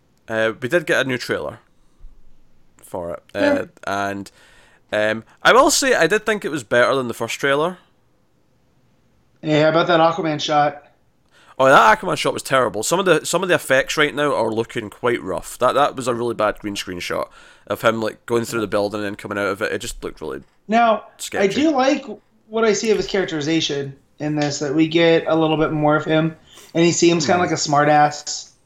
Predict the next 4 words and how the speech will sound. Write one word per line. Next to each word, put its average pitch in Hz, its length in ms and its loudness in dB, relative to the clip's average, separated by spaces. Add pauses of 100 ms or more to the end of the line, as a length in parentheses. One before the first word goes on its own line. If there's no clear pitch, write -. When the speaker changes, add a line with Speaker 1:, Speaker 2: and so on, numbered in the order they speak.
(520)
Speaker 2:
like, 139 640 -2 (420)
uh, - 80 -4
Speaker 1:
Yeah. 175 360 2 (560)
Speaker 2:
which, 202 280 2